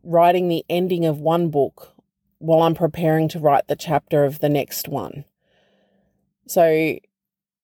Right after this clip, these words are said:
sometimes if you're questioning yourself or wondering if you're on the right path, just being able to put that ans-,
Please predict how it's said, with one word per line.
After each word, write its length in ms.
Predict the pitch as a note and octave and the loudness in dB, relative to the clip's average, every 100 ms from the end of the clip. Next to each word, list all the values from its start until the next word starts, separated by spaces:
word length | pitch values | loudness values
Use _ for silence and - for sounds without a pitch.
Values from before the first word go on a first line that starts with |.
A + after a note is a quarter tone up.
| _ _ _ _ _ - | _ _ _ _ _ -10
sometimes 560 | D#3+ G#3+ A#3+ D#4 E4+ | -2 0 0 0 0
if 160 | D#4 - | 0 0
you're 120 | A3+ | 0
questioning 580 | - - F#3 - G3+ G3 | 0 0 -2 0 -2 0
yourself 500 | F#3 F#3 E3+ D#3+ D#3+ | 0 0 2 2 0
or 160 | - E3 | -2 0
wondering 440 | E3+ F3 F3+ F3+ | 0 0 0 -2
if 180 | E3+ - | -4 -4
you're 160 | E3+ | 0
on 80 | E3 | 0
the 80 | E3 | 0
right 260 | E3 D#3+ - | 2 0 -2
path, 560 | - F3 D#3 A#2+ - - _ _ _ _ | 0 2 4 2 -4 -16 _ _ _ _
just 220 | G#3+ A3 | -2 0
being 200 | B3+ B3+ | 0 2
able 280 | A#3 G#3+ G#3 | 4 2 0
to 160 | - G3+ | -6 -14
put 300 | - G3+ G3 | -6 -2 2
that 160 | F3+ | 4
ans-, 320 | E3+ F3+ - | 4 0 -4